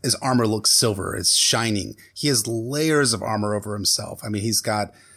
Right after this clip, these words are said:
you know, we get the fine, we get boiled leather, is co-, of course, which George goes back to time and time again, that, that kind of phraseology.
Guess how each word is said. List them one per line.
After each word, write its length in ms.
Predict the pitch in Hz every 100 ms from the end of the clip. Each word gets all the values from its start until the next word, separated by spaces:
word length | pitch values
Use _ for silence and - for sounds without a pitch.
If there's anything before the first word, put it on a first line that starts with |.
| _ _
you 80 | 120
know, 100 | 117
we 120 | 110
get 180 | 107 104
the 60 | -
fine, 200 | - 104
we 100 | 98
get 140 | 92
boiled 240 | 101 92 101
leather, 400 | 135 139 131 120
is 160 | 110
co-, 180 | - 113
of 120 | 107
course, 260 | - 110 -
which 200 | 101 -
George 240 | 101 85 -
goes 180 | 101
back 220 | 95 92 -
to 160 | -
time 220 | - 98
and 80 | 95
time 180 | - 92
again, 540 | 92 180 156 147 135 110
that, 160 | 101
that 180 | 92 90
kind 160 | - 87
of 80 |
phraseology. 760 | - 90 - 113 113 104 104 104